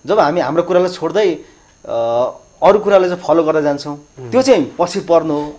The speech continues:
Speaker 2: यस्तो होला नि त,
Speaker 1: भन्ने चाहिँ हाम्रो
Speaker 2: विश्वव्यापीकरणलाई पनि त मान्यता दिने होला नि, मान्ने होला नि त, होइन? ट्रेन त त्यसरी अगाडि बढ्छ नि त, विकासक्रमको ट्रेन त त्यसरी नि जाला।
Speaker 1: अ, निश्चय पनि विश्वव्यापीकरणलाई अहिले हामीले यो, यसको प्रभाव एकदमै तीव्र छ, यसलाई हामी रोक्न त सक्दैनौँ।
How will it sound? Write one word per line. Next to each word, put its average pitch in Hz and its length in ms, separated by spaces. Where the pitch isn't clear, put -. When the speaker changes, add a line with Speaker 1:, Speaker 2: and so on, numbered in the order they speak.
Speaker 2:
यस्तो 226 200
होला 185 140
नि 208 60
त, 208 40
Speaker 1:
भन्ने 151 160
चाहिँ 220 120
हाम्रो 233 200
Speaker 2:
विश्वव्यापीकरणलाई 220 520
पनि 233 180
त 311 40
मान्यता 175 480
दिने 156 300
होला 135 180
नि, 196 80
मान्ने 143 300
होला 131 220
नि 220 100
त, - 80
होइन? 196 340
ट्रेन 202 220
त 233 40
त्यसरी 190 280
अगाडि 156 260
बढ्छ 127 240
नि 208 100
त, - 40
विकासक्रमको 170 580
ट्रेन 165 220
त 143 60
त्यसरी 139 300
नि 185 60
जाला। 131 220
Speaker 1:
अ, 156 160
निश्चय 208 240
पनि 240 220
विश्वव्यापीकरणलाई 175 880
अहिले 156 220
हामीले 117 320
यो, 143 80
यसको - 300
प्रभाव 123 420
एकदमै 131 460
तीव्र 131 340
छ, 123 100
यसलाई 131 160
हामी 117 180
रोक्न 135 260
त 110 80
सक्दैनौँ। 104 560